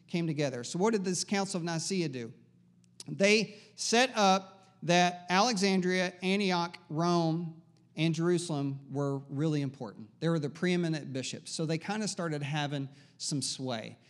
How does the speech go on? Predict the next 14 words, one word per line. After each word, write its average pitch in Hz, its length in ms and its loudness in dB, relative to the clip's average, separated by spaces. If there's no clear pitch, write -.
So 185 320 2
one 196 180 -2
of 233 80 -4
the 214 80 0
bad 196 340 0
things 180 260 -2
about 156 260 -4
Constantine 156 480 -6
becoming 139 340 -4
a 120 40 -8
Christian 180 500 -4
is 160 180 -2
the 160 80 -4
Christian 208 680 -4